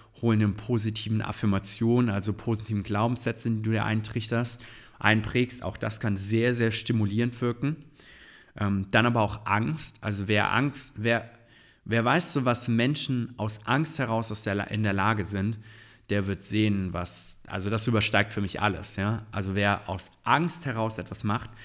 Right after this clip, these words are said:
das heißt nicht immer, dass es positiv ist. Wir sprechen hier nur davon, was Energie freisetzt, aber in der Angst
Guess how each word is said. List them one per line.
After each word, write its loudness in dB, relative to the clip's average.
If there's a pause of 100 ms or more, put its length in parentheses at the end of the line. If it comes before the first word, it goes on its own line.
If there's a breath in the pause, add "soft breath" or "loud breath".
(200 loud breath)
das -8
heißt 4
nicht 4
immer, 4
dass -2
es -4
positiv -4
ist. -2 (320 loud breath)
Wir 2
sprechen 2
hier 4
nur 4
davon, 0
was 2
Energie 0
freisetzt, -2
aber -2
in 2
der 0
Angst 0